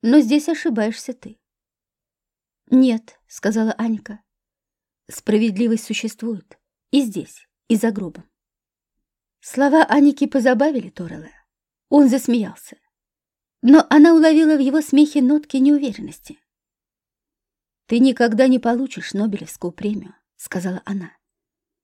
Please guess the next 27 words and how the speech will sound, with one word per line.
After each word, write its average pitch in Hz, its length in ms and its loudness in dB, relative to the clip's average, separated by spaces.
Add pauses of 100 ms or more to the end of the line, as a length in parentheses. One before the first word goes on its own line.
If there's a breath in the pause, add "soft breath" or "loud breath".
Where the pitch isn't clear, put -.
(220)
«Ты 302 140 6
ведь 302 240 2
и 254 80 -4
сам 269 360 -4
это 185 200 -10
знаешь». 202 520 -8 (3000)
Улыбка 285 460 2
исчезла 269 420 -6
с - 140 -16
его 180 160 -6
лица. 214 340 -14 (880)
Он 240 220 4
быстро 247 340 -2
шагнул 240 420 -4
к - 120 -14
Анике. 185 500 -14 (1700)
«Каролина 277 540 4
сделала 247 420 2
все, 262 240 -2
чтобы 233 320 -2
ты 254 140 -4
не 247 120 2
получил 247 400 -2
ее 240 240 0
в 247 80 -6
прошлом 196 380 -8
году», 180 300 -12